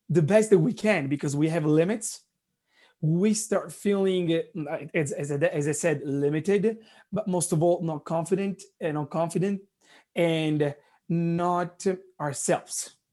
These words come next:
okay? That we don't own our life. So retraining our brain and understand how our brain likes learning does, so allows us not to feel stuck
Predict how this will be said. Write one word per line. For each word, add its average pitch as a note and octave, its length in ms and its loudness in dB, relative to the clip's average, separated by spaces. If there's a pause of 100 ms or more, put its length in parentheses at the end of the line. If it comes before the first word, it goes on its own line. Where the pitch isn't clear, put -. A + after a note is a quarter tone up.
(120)
okay? D3+ 180 0
That D#3 240 4
we F3 140 2
don't F3 260 4
own G3 300 4
our D3+ 100 0
life. - 480 -6 (640)
So E3+ 640 6 (280)
retraining B3 420 2
our F3+ 140 2
brain F3+ 440 0
and D3 120 -4
understand C#3+ 420 -4
how F3 120 -2
our E3 60 2
brain E3 280 -2
likes C#3+ 280 0
learning C#3 540 -4 (640)
does, G3+ 220 4 (240)
so E3+ 200 2
allows G3 300 4
us D#3+ 140 0
not E3+ 220 -2
to E3 60 -4
feel E3 180 0
stuck G3+ 520 -2